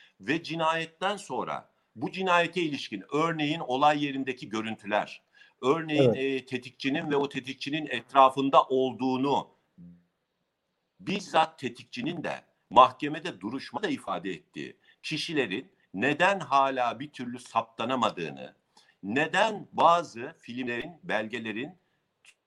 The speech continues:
Speaker 1: soruşturma aşamasında ortada kaybolduğunu, bilmediğimiz o kadar çok şey var ki bir, e, şu anda süren davanın kapsamı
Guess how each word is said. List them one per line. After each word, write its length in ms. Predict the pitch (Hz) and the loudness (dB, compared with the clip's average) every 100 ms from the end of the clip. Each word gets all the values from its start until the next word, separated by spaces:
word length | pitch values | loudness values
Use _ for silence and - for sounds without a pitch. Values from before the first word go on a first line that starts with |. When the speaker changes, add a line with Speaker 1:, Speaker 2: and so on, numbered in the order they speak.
| _ _ _ | _ _ _
Speaker 1:
soruşturma 640 | - 135 139 - 151 151 | -4 -4 -4 -6 -4 0
aşamasında 760 | 190 - 131 117 - 107 113 - | 0 0 -6 -8 -8 -8 -6 -4
ortada 440 | - 143 - 143 165 | -4 -4 -2 0 6
kaybolduğunu, 800 | 156 156 107 85 71 62 62 - _ _ _ _ _ _ _ _ _ | 8 8 2 -6 -12 -18 -18 -20 _ _ _ _ _ _ _ _ _
bilmediğimiz 880 | 85 135 190 143 127 110 165 - - _ | _ -10 -6 -4 -6 -8 -10 -12 -18 _
o 100 | 127 | -4
kadar 300 | 135 117 107 | 0 0 0
çok 200 | - 90 | -2 -6
şey 260 | - 90 76 | -4 -2 8
var 280 | 101 - | 8 8
ki 280 | - 127 - _ _ _ | 0 -10 -10 _ _ _
bir, 380 | 98 135 117 131 | -4 -4 -2 -4
e, 520 | 117 117 113 110 110 | -4 -6 -6 -8 -8
şu 240 | - - 196 | -10 4 6
anda 360 | 151 104 92 | 6 4 -4
süren 580 | - - 143 139 101 82 | -8 -4 0 0 -2 2
davanın 580 | 95 127 113 101 87 87 | 4 4 4 -2 -6 -14
kapsamı 800 | - 135 - - 92 82 107 | -4 -2 -2 -10 -12 -10 -14